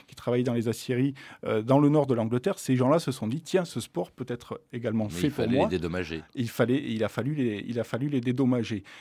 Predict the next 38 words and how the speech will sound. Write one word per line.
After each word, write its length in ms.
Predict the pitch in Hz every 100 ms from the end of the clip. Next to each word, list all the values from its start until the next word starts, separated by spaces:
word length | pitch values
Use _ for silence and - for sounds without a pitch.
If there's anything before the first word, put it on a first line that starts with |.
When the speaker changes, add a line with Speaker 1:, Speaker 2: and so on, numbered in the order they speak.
| -
Speaker 1:
Donc, 580 | 127 131 175 156 - - _ _ -
critique, 680 | - 135 - 233 233 - _ _ -
euh, 60 | 107
forcément, 680 | - 123 - 135 139 139 -
euh, 100 | 104
des, 720 | 104 110 117 113 110 104 101 101
des 160 | 113
tenants 340 | - 143 156 165
de 120 | 135
l'amateurisme 720 | 117 120 - 120 135 - 110
pur 260 | - 123 104
et 60 |
dur 320 | 101 147 175 _ _
et 120 | 160
conflit. 460 | 156 135 135 104 135 - - - _
Et 100 | 147
ce 160 | 147 143
conflit 520 | 135 127 - 180 240 -
entre 300 | - 147 -
les 80 | 113
deux 100 | 117
parties, 300 | 151 - 240
entre 220 | 160 -
les 120 | 123 104
tenants 420 | - 170 165 151
de 100 | 123
l'amateurisme 600 | 117 110 - 117 117 110
pur 220 | - 113
et 60 | 104
dur 280 | 117 117 -
d'un 220 | 156 131
côté 360 | 127 120 123 110 - - _ _ -
et 260 | 202 190 -
les 300 | 120 120 131
gens 180 | 147 147
qui 160 | 135
voulaient 320 | 113 123 147
pratiquer 580 | 151 - - 131 147 156